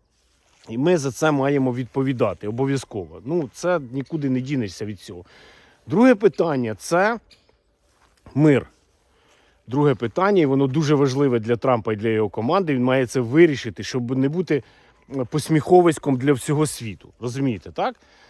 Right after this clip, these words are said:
Бо вже починають сміятися. То обіцяв за,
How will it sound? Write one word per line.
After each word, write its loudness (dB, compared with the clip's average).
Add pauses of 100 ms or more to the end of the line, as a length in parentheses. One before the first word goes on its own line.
(200)
Бо -2
вже 4
починають -2
сміятися. -6
То -4
обіцяв 0
за, -4